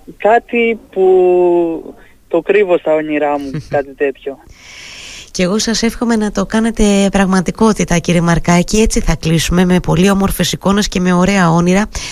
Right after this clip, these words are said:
Speaker 2: Σας ευχαριστώ θερμά για αυτή την πολύ ωραία κουβέντα, τη
Speaker 1: Εγώ σας
Speaker 2: χρωματιστή και
Speaker 1: ευχαριστώ.
Speaker 2: ζωντανή που κάναμε. Να είσαστε καλά και θα τα ξαναπούμε. Σας ευχαριστώ.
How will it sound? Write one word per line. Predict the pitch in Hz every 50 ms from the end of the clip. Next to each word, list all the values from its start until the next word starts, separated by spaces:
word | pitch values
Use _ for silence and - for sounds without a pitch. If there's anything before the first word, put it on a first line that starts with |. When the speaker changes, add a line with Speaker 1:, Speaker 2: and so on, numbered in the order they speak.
| - - -
Speaker 2:
Σας | - 226 202 -
ευχαριστώ | 202 - - 190 175 175 - - 254
θερμά | - 262 233 233 277 247 156 - -
για | - - 156 165
αυτή | - - 165
την | - 160
πολύ | 143 151 156 147 151 160
ωραία | 151 147 156 151
κουβέντα, | 147 - 160 160 135 151 165 156 151 156
τη | 151 - - - - - - - 202
Speaker 1:
Εγώ | -
σας | - 190
Speaker 2:
χρωματιστή | 190 262 277 175 269 - 180 165 - - 208
και | - -
Speaker 1:
ευχαριστώ. | 175 151 160
Speaker 2:
ζωντανή | 160 165 170 151 151 170 185 185 151
που | - 147 143
κάναμε. | - 160 156 156 147 151 160 165 180 202 226 - - - - - - - - - - - - - -
Να | - - 196 202 202
είσαστε | 214 240 233 269 247 - 240
καλά | 226 - 208 202 208 233 269 285 - - - - - - - -
και | - - 220
θα | 208 208
τα | -
ξαναπούμε. | 202 - - 196 185 190 - - 165 151 139 147
Σας | - - - -
ευχαριστώ. | 196 - - 190 190 185 - - 165 151